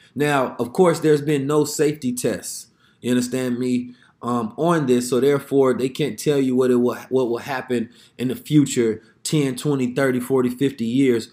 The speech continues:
what's gonna happen to your children or your babies. Their brains are just developing, you understand me?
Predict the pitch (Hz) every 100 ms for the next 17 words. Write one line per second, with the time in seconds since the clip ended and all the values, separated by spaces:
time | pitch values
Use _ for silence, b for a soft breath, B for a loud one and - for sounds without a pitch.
0 | B 113 135 147 135 139 131 120 127 104
1 | - 151 147 120 113 110 101 120 139 113
2 | 90 - b b b b _ 110 151 123
3 | 151 156 151 131 135 123 113 147 120 123
4 | 123 160 139 - 104 92 123 135 127 135
5 | 135 139